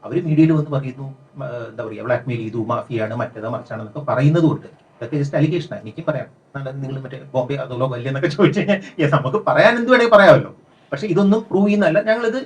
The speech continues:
ലീഗലി തന്നെയാണ് ഫൈറ്റ് ചെയ്യാൻ ഉദ്ദേശിക്കുന്നത്. നമ്മൾ വെറുതെ അതിനായിട്ട് ഒരു ഉത്തരം പറഞ്ഞ് വെറുതെ നമ്മൾ കോടതിയുടെ ഒരു ഇതായിട്ട്, ഏഹ്, ഉദ്ദേശിക്കുന്നില്ല.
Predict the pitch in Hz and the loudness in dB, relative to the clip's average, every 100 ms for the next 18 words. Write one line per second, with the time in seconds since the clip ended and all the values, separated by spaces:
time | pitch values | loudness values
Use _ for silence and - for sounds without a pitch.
0 | - 180 202 220 208 208 220 220 170 190 | -6 -2 0 2 2 4 2 2 -2 -4
1 | 175 160 151 165 151 160 - _ - 156 | -4 -4 -4 -6 -8 -10 -14 _ -6 0
2 | 165 160 160 156 170 170 - 202 175 160 | 0 0 0 -2 -4 -12 -16 -18 -10 -10
3 | 160 165 160 156 160 151 165 156 165 156 | -8 -4 -2 -4 -10 -12 -12 -14 -8 -4
4 | 147 156 156 190 - 156 151 - _ _ | -4 -6 -4 -4 0 0 0 -10 _ _
5 | _ _ _ 185 156 156 175 180 196 170 | _ _ _ -10 -8 -8 -6 -6 -2 0
6 | 135 - | 0 -2